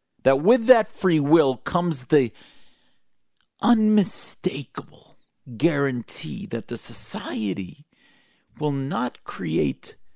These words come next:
an atmosphere, a culture, a social contract that places some people's speech above others,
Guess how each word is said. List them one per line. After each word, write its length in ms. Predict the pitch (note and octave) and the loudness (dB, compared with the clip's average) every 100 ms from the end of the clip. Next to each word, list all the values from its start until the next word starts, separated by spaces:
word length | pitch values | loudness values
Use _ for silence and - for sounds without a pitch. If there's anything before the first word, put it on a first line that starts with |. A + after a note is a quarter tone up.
| _ _ _ _ _ _ _ _ | _ _ _ _ _ _ _ _
an 120 | B2+ A#2+ | -4 -4
atmosphere, 760 | C3+ - G#2 - - - G2+ | -6 -10 -12 -12 -14 -12 -10
a 100 | - | -10
culture, 600 | - - D3 C3+ - - - | -8 -4 -4 -4 -14 -14 -12
a 40 | |
social 460 | - F3 F3 - G3+ | -6 -4 -4 -4 -6
contract 800 | - - C3 C3 - G#2 F#2+ _ - - | -6 -8 -4 -4 -4 -6 -6 _ -20 -6
that 240 | - B2+ - | -2 -2 0
places 460 | D#3 D#3 - C3+ | 0 0 -2 -8
some 340 | - - A#3+ A#3 | -2 0 0 -2
people's 400 | G#3 D#3+ A#2+ A#2 | -4 -4 -8 -8
speech 500 | - - A#2 G#2+ - | -10 -6 -6 -6 -6
above 340 | G#2 G2+ - - | -2 -4 -4 -8
others, 480 | - - - - | -8 -10 -12 -18